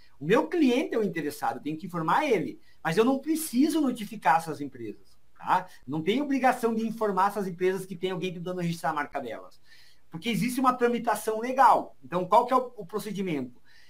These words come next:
Ah, eu encontrei uma ma-, o Renan quer registrar a marca, mesmo que já esteja alguém usando essa marca no Brasil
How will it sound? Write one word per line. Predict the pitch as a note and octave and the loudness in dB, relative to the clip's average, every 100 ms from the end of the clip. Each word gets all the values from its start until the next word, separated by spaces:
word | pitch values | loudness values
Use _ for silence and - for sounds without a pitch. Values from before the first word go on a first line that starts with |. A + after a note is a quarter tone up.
| - | 2
Ah, | F#3+ G3 | 6 6
eu | G3+ | 6
encontrei | G#3 A3+ A#3 D4 | 0 -2 0 2
uma | D4 C4 | 4 6
ma-, | A#3 | 4
o | G3+ | 4
Renan | A3 B3+ | 2 2
quer | C4 | 4
registrar | C4 B3 C4+ | 2 2 2
a | |
marca, | A#3 G3 F#3+ | 4 4 2
mesmo | F#3+ B3+ D#4+ D#4 | -2 0 0 -2
que | D4+ | -4
já | C4 | -2
esteja | C#4 A#3+ B3 A3 | -2 -2 -6 0
alguém | A#3+ F#3+ A3+ | 0 0 -4
usando | A3+ G#3 A3 | -2 -2 -2
essa | G#3 G#3 | -4 2
marca | G3 G3 | 2 2
no | G3 | -4
Brasil | F3+ G3 F#3 C3+ G#3 C#4 - | -2 0 0 0 2 2 0